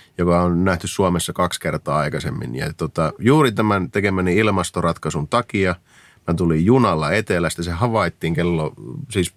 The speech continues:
iltapäivällä tuossa Liminganlahdella, ja koko ajan tippui puhelimeen tieto, että missä se on, mitä se tekee. Ja mä istun junassa ja luen niitä.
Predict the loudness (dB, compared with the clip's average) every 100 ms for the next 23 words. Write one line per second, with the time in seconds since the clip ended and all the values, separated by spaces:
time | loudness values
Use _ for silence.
0 | -2 0 0 0 0 2 0 -2 -2 2
1 | 2 4 2 2 0 0 0 -2 -2 0
2 | 2 2 2 -2 -2 0 2 2 0 -4
3 | -2 0 0 -2 -4 -2 -2 -2 -2 2
4 | 2 2 0 0 -4 0 0 2 2 2
5 | 2 0 -2 -2 0 2 2 -2 -2 2
6 | 2 2 0 0 0 -4